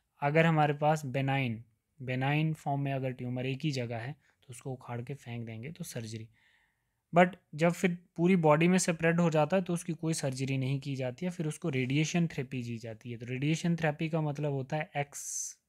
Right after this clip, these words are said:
मतलब गामा रेज। गामा रेज बेटा बड़ी हार्मफुल रेज होती हैं, ठीक है ना। गामा रेज तो ऐसे देनी नहीं चाहिए, but काफ़ी लीथल रेडिएशंस होती हैं, but क्या कर सकते हैं,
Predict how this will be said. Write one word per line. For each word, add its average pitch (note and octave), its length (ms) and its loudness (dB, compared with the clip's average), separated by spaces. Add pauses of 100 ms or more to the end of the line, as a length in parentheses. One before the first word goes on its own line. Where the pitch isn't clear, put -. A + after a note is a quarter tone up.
मतलब C3 340 -6
गामा C3+ 320 6
रेज। G#2+ 260 -10 (560)
गामा D#3+ 380 6
रेज A3+ 240 4
बेटा G3+ 240 8
बड़ी E3 300 4
हार्मफुल D#3+ 480 2
रेज C#3+ 240 -2
होती B2+ 260 -8
हैं, C#3+ 160 -12 (520)
ठीक C3 180 -4
है D#3 60 6
ना। E3+ 140 6 (440)
गामा C#3+ 320 6
रेज E3+ 260 6
तो E3+ 100 2
ऐसे E3 220 2
देनी C3+ 360 4
नहीं E3 220 6
चाहिए, D3+ 320 0 (680)
but D#3+ 280 2 (320)
काफ़ी D#3 320 4
लीथल D#3+ 460 6
रेडिएशंस C#3+ 640 0
होती B2 220 -6
हैं, F3 80 0
but D#3+ 160 -2
क्या D3 180 0
कर C3+ 120 -4
सकते A#2+ 380 -10
हैं, A2+ 80 -12